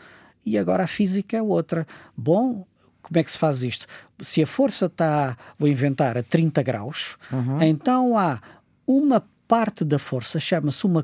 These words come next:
Speaker 1: componente da força,
Speaker 2: Uhum.
Speaker 1: mais pequenina do que vinte, que puxa na mesma direção da velocidade.
Speaker 2: Sim.
Speaker 1: E isso faz aumentar ou diminuir o valor da velocidade. Mas também o vetor força,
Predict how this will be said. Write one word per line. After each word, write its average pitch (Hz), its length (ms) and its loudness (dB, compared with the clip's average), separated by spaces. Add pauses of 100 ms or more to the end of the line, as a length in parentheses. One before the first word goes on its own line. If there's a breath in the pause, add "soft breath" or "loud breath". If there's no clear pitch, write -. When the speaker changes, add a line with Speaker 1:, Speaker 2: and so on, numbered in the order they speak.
Speaker 1:
componente 170 720 0
da 127 140 -4
força, 127 500 -6 (260 loud breath)
Speaker 2:
Uhum. 127 80 -2
Speaker 1:
mais 240 220 2
pequenina 160 560 0
do 120 160 -4
que - 140 -8
vinte, 104 480 -4 (520 loud breath)
que 226 180 2
puxa 226 600 0 (260)
na 180 280 2
mesma 180 460 4
direção 160 540 2
da 147 120 0
velocidade. 123 680 -6
Speaker 2:
Sim. 127 260 -4 (280 loud breath)
Speaker 1:
E 151 180 0
isso - 160 -2
faz 214 220 2
aumentar 160 500 2
ou 156 80 2
diminuir 143 560 2
o 143 40 -2
valor 131 560 0
da 120 120 -4
velocidade. 113 600 -10 (480 loud breath)
Mas 202 400 2
também 185 540 2
o 139 40 0
vetor 151 360 2
força, 127 500 -6